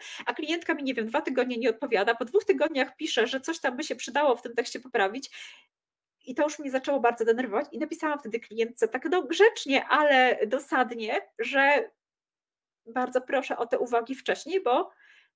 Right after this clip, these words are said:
no po prostu ja już potem tego tekstu nie pamiętam, nie? Muszę z powrotem do, w niego wchodzić i tak dalej, i tak dalej. Klientka sobie zażartowała, "Och, dostałam, och, Szan, dobrze, już więcej tak nie będę" i tak dalej. I też się uczysz, że ludzie nie są tacy źli,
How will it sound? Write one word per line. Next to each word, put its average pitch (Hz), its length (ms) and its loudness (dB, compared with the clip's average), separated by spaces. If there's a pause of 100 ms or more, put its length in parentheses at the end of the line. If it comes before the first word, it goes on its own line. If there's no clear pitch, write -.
(580)
no 247 120 -10
po 392 120 0
prostu 392 240 0
ja 370 40 4
już 370 120 0
potem 339 240 -6
tego 330 180 -8
tekstu 330 300 -10
nie 320 80 -8
pamiętam, 247 540 -2
nie? 240 200 -2
Muszę 294 240 -10
z - 120 -10
powrotem 254 420 -2
do, 220 80 -8
w 226 60 -16
niego 220 180 0
wchodzić 226 380 -8
i - 40 -16
tak 202 140 -6
dalej, 214 180 0
i 220 40 -2
tak 196 120 -8
dalej. 269 220 0 (160)
Klientka 508 380 6
sobie 339 180 0
zażartowała, 262 640 2
"Och, 508 260 4
dostałam, 285 460 2
och, - 200 4
Szan, 392 220 2
dobrze, 415 300 6 (320)
już 349 160 4
więcej 330 320 2
tak 302 160 6
nie 247 120 0
będę" 269 300 6
i - 80 4
tak - 160 -4
dalej. 208 260 2
I 254 40 -14
też 571 160 8
się 554 160 -2 (160)
uczysz, - 540 -4
że 226 160 2
ludzie 330 300 2
nie 330 160 -4
są 330 180 -4
tacy 302 280 -4
źli, 254 520 -8